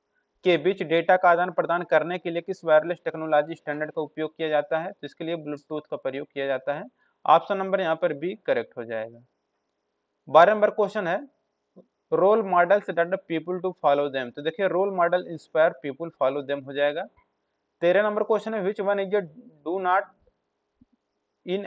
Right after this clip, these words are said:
an interview? कौन सा इंटरव्यू नहीं है? तो देखिए, इंटरव्यू जो नहीं है वो है दोस्तों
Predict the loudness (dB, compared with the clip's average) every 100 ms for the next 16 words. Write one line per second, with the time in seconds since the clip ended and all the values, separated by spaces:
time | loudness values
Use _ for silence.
0 | -4 -4 -4 -8 -4 -2 0 -2 -8 -6
1 | -6 -4 -4 -4 -2 -2 -2 -4 -6 -6
2 | -4 -6 -8 -8 -6 -8 -10 _ _ _
3 | _ _ -8 0 0 0 -2 -4 -4 -6
4 | -6 -10 -4 0 0 -2 -8 -8